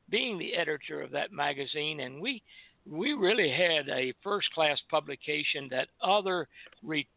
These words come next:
airline retiree associations were asking to be on our mailing list, and they were trying to duplicate what we had done. Well, actually, Bill Malone did a great part of it, and, uh, and so I would send them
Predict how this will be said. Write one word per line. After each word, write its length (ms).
airline 500
retiree 800
associations 840
were 160
asking 600
to 100
be 220
on 180
our 180
mailing 440
list, 580
and 240
they 100
were 220
trying 340
to 80
duplicate 760
what 260
we 220
had 160
done. 340
Well, 220
actually, 360
Bill 240
Malone 360
did 200
a 40
great 320
part 300
of 200
it, 120
and, 360
uh, 240
and 220
so 80
I 160
would 180
send 260
them 300